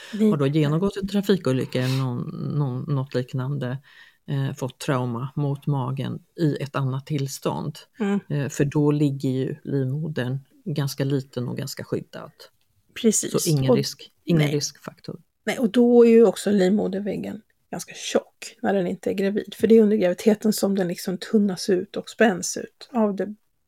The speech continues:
Speaker 1: växande barnet och fostervattnet, såklart.
Speaker 2: Och när du säger så, då undrar jag ju, när är graviditetsvecka? För då är det ju,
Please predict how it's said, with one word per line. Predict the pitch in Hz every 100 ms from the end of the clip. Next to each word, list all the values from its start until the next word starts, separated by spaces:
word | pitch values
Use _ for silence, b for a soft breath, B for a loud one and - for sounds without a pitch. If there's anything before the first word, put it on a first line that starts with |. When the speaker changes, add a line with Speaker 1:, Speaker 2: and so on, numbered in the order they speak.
| _ 285
Speaker 1:
växande | 247 - 185 190
barnet | - 320 254 -
och | 202
fostervattnet, | - - 208 269 _ 247 -
såklart. | 196 - - - _ _ _ _ _ _ _ B B B B B _
Speaker 2:
Och | 196
när | 196
du | 185 196
säger | 196 196
så, | 202 214 -
då | 170
undrar | 196 185 175
jag | 170 156 147
ju, | 147 147 - -
när | 180 180 180 185 185 185 180
är | 139
graviditetsvecka? | 156 151 139 147 151 147 - 202 - - - 160
För | 170
då | 160 175 170
är | 170 156 156
det | 147
ju, | 143 147 151